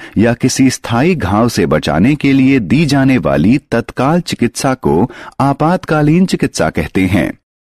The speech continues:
गंभीर दुर्घटनाएं, हृदयाघात, दमा का दौरा इत्यादि में आपातकालीन चिकित्सा की आवश्यकता होती है।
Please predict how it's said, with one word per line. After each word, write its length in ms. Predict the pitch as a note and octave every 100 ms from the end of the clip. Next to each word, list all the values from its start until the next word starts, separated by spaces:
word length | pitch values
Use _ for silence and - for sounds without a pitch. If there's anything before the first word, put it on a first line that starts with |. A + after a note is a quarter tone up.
| _ _ _ _
गंभीर 500 | B2 D#3 D3+ C#3+ G3+
दुर्घटनाएं, 760 | D#3+ C3 A2 G2+ F#2+ E2+ C2+ - - _ _ _
हृदयाघात, 840 | A2 F#2+ F2 D#2+ D#2+ A2 B2+ A#2+ - - _ A2
दमा 360 | G#2 B2+ F#3
का 180 | F3+ D3+
दौरा 440 | A2+ G#2+ G2+ D#2+ A#2
इत्यादि 480 | F2+ - C3+ D3+ E3
में 260 | C#3 C#3+ D3+ - -
आपातकालीन 880 | B2+ C3+ C#3+ E3 F#3+ - D3 D3 D#3
चिकित्सा 500 | - - G2 - B2
की 180 | A#2+ F3
आवश्यकता 540 | D3+ C3+ C3 - D#2
होती 380 | D#2 F2 - G2+
है। 260 | G#2 E2